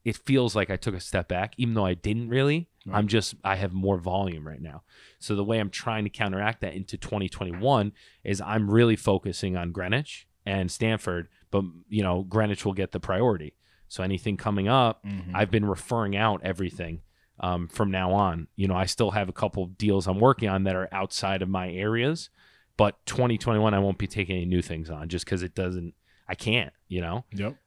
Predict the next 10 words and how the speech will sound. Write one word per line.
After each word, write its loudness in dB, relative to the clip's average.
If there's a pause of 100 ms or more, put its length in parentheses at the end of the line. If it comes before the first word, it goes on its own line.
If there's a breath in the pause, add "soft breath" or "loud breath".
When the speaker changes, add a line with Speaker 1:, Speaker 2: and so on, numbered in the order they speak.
(100)
Speaker 1:
Um, 0
the 4
other 8
thing 0
I 2
wanna 2
mention 0
about -2
failing -2 (120)
is -4